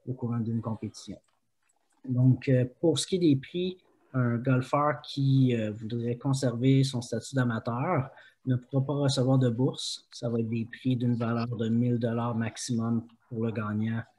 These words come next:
du circuit. Euh, quand on parle de non-amateur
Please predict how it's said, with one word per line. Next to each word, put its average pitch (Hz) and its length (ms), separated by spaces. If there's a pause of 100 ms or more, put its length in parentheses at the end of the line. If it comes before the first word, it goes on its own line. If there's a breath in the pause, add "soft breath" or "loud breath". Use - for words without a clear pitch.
(140)
du 120 80
circuit. - 380 (800 soft breath)
Euh, 110 320
quand 131 160
on 143 100
parle 151 220
de 143 100
non-amateur 135 1040